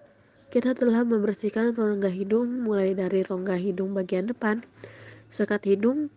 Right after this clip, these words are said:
hingga hidung bagian belakang tempat virus covid sembilan belas sering menempel. Jika selama sehari kita sholat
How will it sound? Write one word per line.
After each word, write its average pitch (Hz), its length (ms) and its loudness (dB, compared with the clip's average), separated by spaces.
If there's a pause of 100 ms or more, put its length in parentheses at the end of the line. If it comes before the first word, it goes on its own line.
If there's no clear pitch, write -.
(220)
hingga 269 400 0
hidung 220 480 0
bagian 196 400 -2
belakang 196 640 -2
tempat 220 480 -2
virus 202 400 -2
covid 190 240 -6
sembilan 185 400 -2
belas 190 320 -2
sering 190 160 -6
menempel. 185 560 -4 (1600)
Jika 262 240 2
selama 233 400 4
sehari 233 560 0
kita 233 240 -10
sholat 208 320 -2